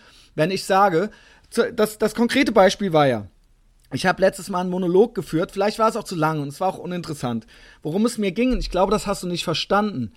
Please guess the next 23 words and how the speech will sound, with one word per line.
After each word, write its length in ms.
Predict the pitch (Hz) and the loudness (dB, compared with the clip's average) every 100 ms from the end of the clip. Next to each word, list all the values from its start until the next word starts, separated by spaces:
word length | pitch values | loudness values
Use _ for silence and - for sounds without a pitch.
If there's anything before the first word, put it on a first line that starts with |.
| _ - - | _ -20 -10
wo 120 | - 185 | -2 0
ich 80 | |
erzählte, 720 | 185 147 - 220 247 - 180 220 _ _ | 0 -2 4 8 8 6 -2 -2 _ _
wie 200 | - 180 | -6 -2
wichtig 360 | 165 240 - 226 | 2 2 0 -4
und 140 | 180 | -2
wie 100 | 190 | -4
toll 220 | - 214 208 | 2 6 8
das 220 | 170 - | 6 4
ist, 200 | 127 - | -4 2
weil 120 | 156 | 2
du 140 | 175 226 | 2 2
eben 160 | 226 | 0
sagst, 420 | 185 180 - - _ _ _ | 2 0 0 -8 _ _ _
ultra 360 | 262 302 233 151 | -2 0 0 -2
oft 120 | - | -2
krieg 140 | 196 | -4
ich 160 | 196 - | -4 -4
von 240 | 196 165 | -4 -6
dir 380 | 180 247 285 285 _ _ _ _ | -4 2 2 2 _ _ _ _
so 180 | - 208 | -8 -4
ein 80 | 196 | 0
leicht, 500 | 175 190 240 247 - | 2 4 2 -2 -10